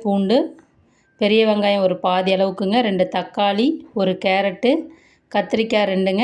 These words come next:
நீங்க எந்த வகை கத்திரிக்காய் வேணாலும் எடுத்துக்கலாம். பொடியா நறுக்கின இஞ்சி ஒரு டீஸ்பூன், அஞ்சு பச்சை மிளகா, ரெண்டு டேபிள் ஸ்பூன் அளவுக்கு துவரம்பருப்பு, ரெண்டு டேபிள் ஸ்பூன் அளவுக்கு பாசிப்பருப்பு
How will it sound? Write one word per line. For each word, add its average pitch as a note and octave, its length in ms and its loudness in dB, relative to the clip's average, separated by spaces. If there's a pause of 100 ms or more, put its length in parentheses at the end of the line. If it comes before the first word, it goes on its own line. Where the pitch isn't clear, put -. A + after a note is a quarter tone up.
(100)
நீங்க G3 240 0
எந்த F#3 200 0
வகை G3 220 2
கத்திரிக்காய் F#3 420 -2
வேணாலும் F#3 320 0
எடுத்துக்கலாம். G#3+ 540 -2
பொடியா G3+ 320 0
நறுக்கின F#3+ 280 -2 (140)
இஞ்சி G3+ 220 0 (100)
ஒரு F#3+ 180 0
டீஸ்பூன், A#3 400 0 (180)
அஞ்சு G#3 280 0 (180)
பச்சை F#3+ 340 -2
மிளகா, F3 280 -2 (800)
ரெண்டு A3 320 2
டேபிள் G#3+ 320 2
ஸ்பூன் A3+ 240 -2
அளவுக்கு F#3+ 340 0 (160)
துவரம்பருப்பு, G3 680 2 (1120)
ரெண்டு A3+ 280 2
டேபிள் G#3+ 320 2
ஸ்பூன் A3 220 -2
அளவுக்கு F#3+ 360 0
பாசிப்பருப்பு G3 800 0